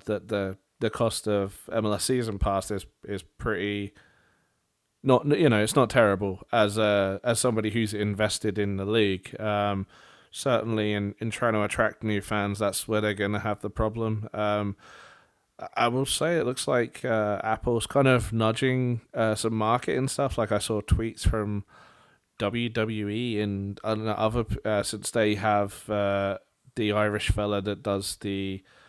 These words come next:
Atlanta United games that's now gonna go on to Apple.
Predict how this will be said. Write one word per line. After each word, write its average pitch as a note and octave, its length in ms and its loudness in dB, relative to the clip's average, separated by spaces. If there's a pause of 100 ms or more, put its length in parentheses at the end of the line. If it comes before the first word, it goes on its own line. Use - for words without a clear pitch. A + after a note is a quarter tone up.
(280)
Atlanta G#2+ 380 0
United G#2+ 480 0
games A2 380 0
that's - 200 -8
now G#2 200 0
gonna G2 240 -2
go G2 240 -2
on G2+ 180 -2
to G2 440 -4
Apple. G2+ 540 -6